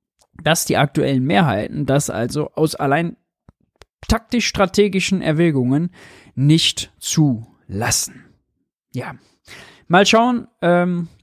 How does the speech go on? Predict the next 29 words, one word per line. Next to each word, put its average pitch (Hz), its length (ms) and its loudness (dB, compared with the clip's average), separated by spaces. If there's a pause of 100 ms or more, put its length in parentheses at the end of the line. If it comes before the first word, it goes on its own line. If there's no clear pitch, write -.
(360)
wann 151 240 4
der 135 160 4
Bericht 131 600 -4
dann 117 220 -2
erstellt 202 580 0
und 101 200 -8
veröffentlicht 175 580 -2
wird 160 220 4
und 127 100 -2
was 123 180 -2
da 117 120 -2
so 113 160 -2
drin 165 220 2
steht - 280 0
und 131 140 -4
wie 127 60 0
das 117 180 -2
Ganze 110 480 -6 (160)
so 110 400 -8 (400)
weitergeht. - 1040 -10 (1300)
Dann, 262 400 2 (160)
äh, 226 380 0
gibt's - 300 -4
Neuigkeiten 196 540 2
aus 190 100 -4
der 165 100 2
Bahnbranche. 208 720 2
Die 190 160 -2
will 190 200 4